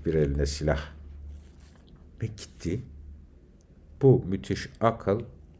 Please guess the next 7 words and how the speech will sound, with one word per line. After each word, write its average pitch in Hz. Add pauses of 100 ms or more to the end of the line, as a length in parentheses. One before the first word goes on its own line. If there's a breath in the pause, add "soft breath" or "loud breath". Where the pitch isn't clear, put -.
(120)
olayı 78
organize 87
etti. 98 (240)
Gelebilecek 113
bütün 101
şiddetli 107
baskıları 101